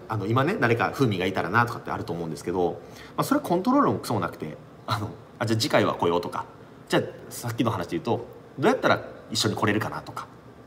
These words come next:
「風味にじゃあ稼いでもらわなきゃ」とかわかんないですけど、そんな感じの視点なんで、どっちか、どっちかというと楽しいんですよね。はい。そんな感じ。で、「また批判などに対してどう考えて行動されてますか？」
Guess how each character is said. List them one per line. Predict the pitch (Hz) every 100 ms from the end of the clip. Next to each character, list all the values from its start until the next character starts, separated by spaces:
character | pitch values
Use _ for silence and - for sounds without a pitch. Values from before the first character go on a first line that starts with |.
| -
「風 | - 107
味 |
に | 87
じ | 80
ゃ | 78
あ |
稼 | - 110
い |
で | 90
も | 107
ら |
わ | 104
な | 80
き | -
ゃ」 |
と | -
か |
わ | -
か | -
ん | 101
な |
い |
で | -
す |
け | 78
ど、 | 73 - - -
そ | 226
ん |
な | 226
感 | 220 214
じ |
の | 214
視 | -
点 | 220
な | 196
ん | 170
で、 |
ど | 110
っ |
ち | 214
か、 | 233 - - -
ど | 156
っ |
ち | -
か |
と | 220
い | 208
う |
と | 208
楽 | 220 247
し |
い | 101
ん |
で | 76
す |
よ | -
ね。 | 90 - - - -
は | - 78
い。 | - - - -
そ | -
ん |
な | 95
感 | 90 82
じ。 | 110 - - -
で、 |
「ま | 120 139
た | 202
批 | 214
判 | 202 240
な | 233
ど |
に | 147
対 | 113 107
し |
て | 92
ど | 104
う |
考 | - 110
え | 95
て | -
行 | 98
動 | 92 87
さ |
れ | 87
て |
ま | 87
す | 87
か？」 | -